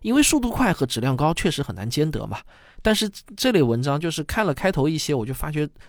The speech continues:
呃，这个错误挺多的，我就一般呢，不太会继续再往下看了。因为基于错误的事实，想要得出正确的观点，这个还是挺难的。当然也不是说完全不可能啊，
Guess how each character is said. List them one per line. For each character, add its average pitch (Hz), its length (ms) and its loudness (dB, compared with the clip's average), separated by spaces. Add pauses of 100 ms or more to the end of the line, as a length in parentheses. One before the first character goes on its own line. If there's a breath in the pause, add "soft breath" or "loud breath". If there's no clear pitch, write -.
(260 soft breath)
呃， 120 220 0
这 131 180 -2
个 117 200 0
错 - 180 -2
误 127 100 -2
挺 107 180 -10
多 113 160 0
的， 123 120 0
我 107 100 -2
就 120 240 -4
一 160 160 -6
般 226 240 0
呢， 220 100 2
不 123 220 -2
太 175 180 -2
会 123 200 -4
继 127 160 -6
续 120 100 -6
再 131 120 -2
往 101 140 -6
下 117 140 -8
看 120 220 -6
了。 - 120 -14 (520 soft breath)
因 233 100 -2
为 262 100 2
基 277 200 0
于 226 120 0
错 - 200 0
误 190 100 2
的 139 80 2
事 135 240 0
实， 120 220 -2
想 110 160 -2
要 131 100 -2
得 131 140 -2
出 170 240 0
正 220 180 -2
确 170 160 0
的 135 80 0
观 165 220 0
点， 127 180 -8
这 - 140 -6
个 127 100 -8
还 - 100 -6
是 156 140 -6
挺 104 240 -8
难 98 240 -10
的。 196 160 -4
当 175 140 -4
然 226 100 -4
也 196 80 -4
不 - 140 -8
是 165 160 -6
说 175 100 0
完 135 180 -2
全 185 160 -2
不 175 120 -4
可 - 180 -6
能 101 160 -10
啊， 131 160 -2